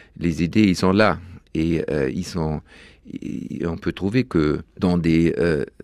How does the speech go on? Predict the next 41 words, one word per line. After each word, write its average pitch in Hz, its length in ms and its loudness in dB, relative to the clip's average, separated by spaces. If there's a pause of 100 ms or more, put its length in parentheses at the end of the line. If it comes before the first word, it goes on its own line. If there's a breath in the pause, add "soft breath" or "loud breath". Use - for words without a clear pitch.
(140)
dans 82 260 -2
un 78 80 0
temps, 95 480 0
en 67 120 -6
un 76 100 -4
certain 78 460 -4
temps, 117 360 -2 (360 soft breath)
les, - 180 -6
même 98 200 6
les 90 180 2
inno-, 90 260 2 (180)
innovations 92 580 2
scientifiques, - 760 -4 (420 loud breath)
ils 87 200 0
étaient 90 200 2
faits, 107 460 6
euh, 82 480 4
en 101 140 4
même 101 280 6
temps 131 300 0
à 95 100 0
des 90 200 0
endroits 107 340 -2
complètement 85 460 -4
différents. 98 460 -4 (180)
Alors, - 340 -6
euh, 65 160 0 (500 loud breath)
il 80 80 -6
y 82 40 0
a 80 60 2
toujours, 98 520 0
euh, 65 300 0
une, 78 260 -2
une, 65 220 -8
une 76 100 -6
fleuve 95 580 6
de 78 100 0
temps 104 380 -2 (400 soft breath)
qui 98 100 4
est 87 60 8
partout. 82 400 -2